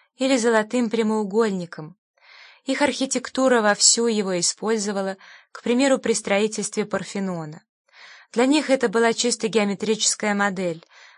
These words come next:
но в средние века пизанский математик Фибоначчи получил его в численном виде.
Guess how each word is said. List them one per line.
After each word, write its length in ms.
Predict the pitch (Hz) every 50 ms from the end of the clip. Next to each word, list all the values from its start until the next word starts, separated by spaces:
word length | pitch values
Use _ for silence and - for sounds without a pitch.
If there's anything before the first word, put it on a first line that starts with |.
| _ _
но 80 | 196 190
в 60 | -
средние 480 | - - 269 269 190 220 226 214 202
века 440 | 165 175 175 - - 202 220 226 226 - _ _ _ _ _ _ _ _
пизанский 520 | - 202 190 262 277 262 - - - 240
математик 640 | 220 214 214 - 214 214 214 208 208 208 - 180 -
Фибоначчи 840 | - - 190 165 175 165 165 175 202 226 220 - - - 220 214 214 - - - _ _
получил 440 | - 262 262 262 254 254 - 254 247
его 240 | 240 226 226 208 214
в 60 | 214
численном 580 | - - 202 196 - - 196 185 180 175 175 170
виде. 360 | 165 170 160 147 - -